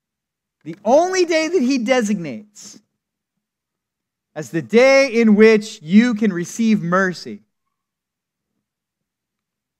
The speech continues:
is designated, as he says in Hebrews four seven, again, he designates a certain day,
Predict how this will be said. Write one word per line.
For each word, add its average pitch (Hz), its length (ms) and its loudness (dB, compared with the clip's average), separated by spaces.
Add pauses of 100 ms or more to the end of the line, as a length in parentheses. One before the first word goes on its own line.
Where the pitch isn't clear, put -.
(280)
is 135 140 -16
designated, 190 720 -4
as 156 140 -4
he 151 120 -10
says 156 300 -8
in 147 80 -12
Hebrews 156 400 -8
four 160 220 -6
seven, 117 540 -10 (520)
again, 202 460 0
he 202 200 0
designates 196 720 -6
a 160 100 -6
certain 180 460 -10
day, 117 340 -10